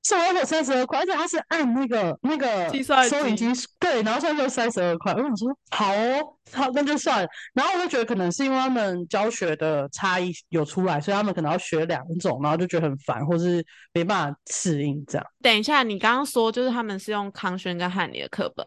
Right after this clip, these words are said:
Speaker 2: 嘛，所以他们其实是上繁体字吗？是这个意思吗？
Speaker 1: 当然，哎，这又是另外一个问题。但我们先讲完康轩翰-，我好多问题。我们先讲完康轩翰林这件事，就是有些学校他在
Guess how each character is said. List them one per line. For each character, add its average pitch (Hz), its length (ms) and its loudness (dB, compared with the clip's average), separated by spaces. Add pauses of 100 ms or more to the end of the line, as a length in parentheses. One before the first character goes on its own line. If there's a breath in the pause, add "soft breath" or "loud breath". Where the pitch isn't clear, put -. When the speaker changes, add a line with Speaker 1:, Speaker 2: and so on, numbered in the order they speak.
Speaker 2:
嘛， - 140 -8
所 254 160 4
以 247 60 6
他 233 180 4
们 240 160 4
其 190 220 4
实 180 80 4
是 190 340 -2
上 185 400 0 (120)
繁 165 180 -2
体 170 240 -8
字 - 260 -12 (380)
吗？ 165 320 -4 (140)
是 - 100 -12
这 180 60 -2
个 - 80 -2
意 160 120 -4
思 294 80 0
吗？ - 20 2
Speaker 1:
当 302 60 2
然， 170 220 2 (120)
哎， 330 80 4 (300 loud breath)
这 - 100 0
又 415 140 4
是 381 140 0
另 339 80 4
外 277 140 2
一 247 40 4
个 254 60 2
问 220 80 2
题。 202 80 -2
但 330 140 0
我 339 40 2
们 240 100 0
先 381 140 0
讲 185 200 0
完 165 180 0
康 233 180 0
轩 240 120 0
翰-， 240 120 -2 (200)
我 165 100 -4 (180)
好 165 80 0
多 185 140 0
问 208 100 0
题。 160 160 -8 (200 loud breath)
我 190 60 2
们 247 80 4
先 381 60 2
讲 320 160 2
完 180 80 2
康 240 240 2
轩 233 160 2
翰 226 160 0
林 160 140 -4
这 170 80 0
件 165 100 0
事， 208 140 -4
就 254 100 0
是 277 220 0 (240 loud breath)
有 202 160 2
些 349 60 -2
学 226 180 0
校 240 180 0
他 233 160 0
在 233 240 0